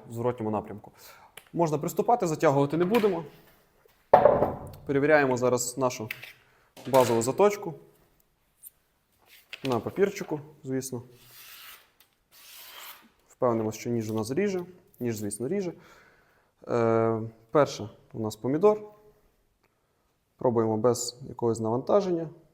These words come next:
під своєю вагою. Обух три з половиною міліметри. Це не найкращий вибір саме для різу помідорки, але, в принципі, сама заточка тут справляється і різу нічого не заважає, тобто не потрібно ніяких додаткових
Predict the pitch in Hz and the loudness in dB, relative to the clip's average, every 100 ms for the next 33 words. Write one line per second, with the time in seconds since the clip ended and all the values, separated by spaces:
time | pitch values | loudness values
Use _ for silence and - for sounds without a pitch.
0 | _ 139 - 117 120 117 113 107 101 151 | _ -12 -8 -2 2 2 2 2 2 2
1 | 139 - 147 147 139 139 151 175 214 208 | 2 0 -2 2 2 4 2 4 4 2
2 | 131 - - _ _ - 131 143 135 139 | -2 -8 -18 _ _ -6 0 2 2 4
3 | 131 123 127 123 117 113 - 117 110 120 | 2 2 0 2 2 0 -2 -2 0 0
4 | 123 117 117 160 190 220 220 - - 185 | 0 0 -2 0 4 4 2 -4 2 2
5 | 156 - 160 151 123 117 - - - - | 2 0 -2 -2 -6 -10 -10 -16 -20 -10
6 | 131 127 123 120 123 - 120 - 156 170 | 0 2 2 0 0 -4 -10 -4 0 4
7 | 196 185 - 170 170 139 131 120 123 127 | 6 4 0 -2 0 0 0 0 -2 -4
8 | 113 113 127 165 147 127 113 117 117 120 | -2 0 2 4 4 0 -6 -8 -8 -4
9 | 139 123 117 120 110 - 113 107 123 113 | -2 -2 -2 -4 -6 -10 -8 -6 -2 -2